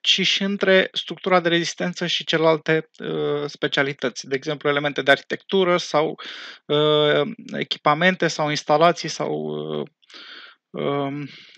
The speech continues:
conducte, țevi și ce mai avem prin, uh, structură. În Navisorg se face agregarea modelelor de la toate specialitățile.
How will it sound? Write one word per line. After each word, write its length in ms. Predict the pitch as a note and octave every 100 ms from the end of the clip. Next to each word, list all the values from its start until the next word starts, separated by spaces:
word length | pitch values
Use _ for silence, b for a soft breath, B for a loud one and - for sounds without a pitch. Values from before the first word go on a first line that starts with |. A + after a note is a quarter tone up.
| -
conducte, 580 | D3+ D3+ C#3+ F#3 - D3
țevi 340 | - E3+ D#3
și 180 | - D#3
ce 120 | -
mai 180 | C#3 C3+
avem 240 | C#3 C3+
prin, 280 | C3 C3 C3
uh, 320 | B2 B2 B2 B2 B2+ - - A#2+
structură. 600 | - C3+ - - - - _ _ _ _ _ _ _ - B B B
În 120 | - G#3
Navisorg 480 | B3 B3 - A3+
se 140 | - G#3
face 360 | - G#3 -
agregarea 640 | G#3 F#3+ F3+ F3 F#3 F#3 F3
modelelor 680 | E3 D3+ E3 E3 D#3+ D#3+
de 100 | D3+
la 180 | D3 C#3+
toate 300 | D3 C#3+ C#3+
specialitățile. 920 | C3+ C#3 - C3+ C#3 C#3+ - - E3